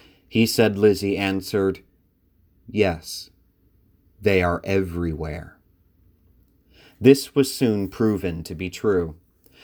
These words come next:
Officer Mullally accompanied the frightened Bridget Sullivan to the dark basement of ninety-two Second Street.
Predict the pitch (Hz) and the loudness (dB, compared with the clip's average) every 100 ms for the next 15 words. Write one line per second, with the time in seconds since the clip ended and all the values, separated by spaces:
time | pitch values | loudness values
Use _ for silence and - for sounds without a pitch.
0 | - - - 117 117 135 - 131 120 110 | -20 -20 2 2 2 -4 2 4 4 4
1 | 104 104 98 92 95 92 - 104 104 98 | 4 4 2 0 -2 -4 -4 -2 -2 -2
2 | 92 80 90 - - 104 98 101 95 87 | -2 -4 -8 -8 0 2 2 -4 -6 -6
3 | 98 101 92 98 - - 101 95 95 90 | -2 -2 0 -4 -4 0 2 2 0 -2
4 | 87 82 80 - 85 85 73 90 90 85 | -4 -6 -10 -12 -8 -8 -2 2 4 2
5 | - - - 90 85 - - 82 71 - | -4 -14 -2 -2 -2 -8 -8 -8 -8 -12
6 | 85 87 82 85 85 82 82 - 85 80 | -10 -6 -4 -4 -6 -6 -8 -6 -6 -6
7 | 78 - 82 80 78 - - 85 80 - | -8 -8 -8 -8 -10 -10 -4 -4 -4 -12